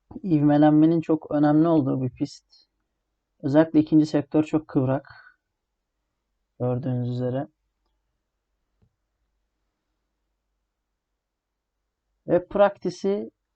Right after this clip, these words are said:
en iyi beşinci ve yedinci de dereceyle tamamlıyoruz. Şimdi sıralama turlarındayız. Q bir ile başlayacağız.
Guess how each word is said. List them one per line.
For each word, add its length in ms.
en 160
iyi 200
beşinci 400
ve 80
yedinci 460
de 140
dereceyle 520
tamamlıyoruz. 800
Şimdi 220
sıralama 520
turlarındayız. 960
Q 200
bir 80
ile 200
başlayacağız. 920